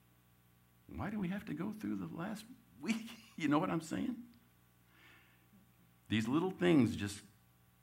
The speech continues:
give me doubt. "That day of judgment will come,"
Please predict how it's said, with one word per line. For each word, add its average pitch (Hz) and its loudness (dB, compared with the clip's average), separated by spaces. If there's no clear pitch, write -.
give 117 6
me 110 6
doubt. 78 0
"That 131 6
day 131 2
of 107 2
judgment 107 2
will 98 -2
come," 92 2